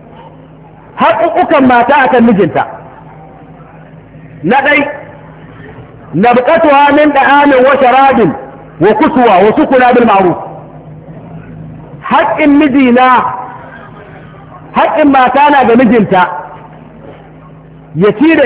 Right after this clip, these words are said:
ita da abinci, ya shayar da ita abin sha, ya yi mata sutura, ya ba ta wurin zama, kuma kowane daga cikin waɗanda gwargwadon ya da shari'a ta san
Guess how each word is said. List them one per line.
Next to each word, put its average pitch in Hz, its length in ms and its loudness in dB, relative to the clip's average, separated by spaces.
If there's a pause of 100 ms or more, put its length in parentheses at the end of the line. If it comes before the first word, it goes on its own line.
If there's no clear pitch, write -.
ita 269 160 0
da 240 100 0 (100)
abinci, 220 400 0 (1400)
ya 196 160 0
shayar 302 340 2
da 277 100 0
ita 294 220 0
abin 233 260 2
sha, 208 100 0 (1300)
ya 226 200 2
yi 294 100 2
mata 302 220 0
sutura, 247 340 0 (1120)
ya 214 220 2
ba 302 240 2
ta 302 140 0
wurin 269 260 2
zama, 269 260 2 (380)
kuma 254 160 -2
kowane 311 500 2
daga 269 160 0
cikin 254 200 -2
waɗanda 208 380 0 (560)
gwargwadon 302 720 2
ya 285 100 2
da 247 140 2
shari'a 240 280 2
ta 240 180 -2
san 254 120 0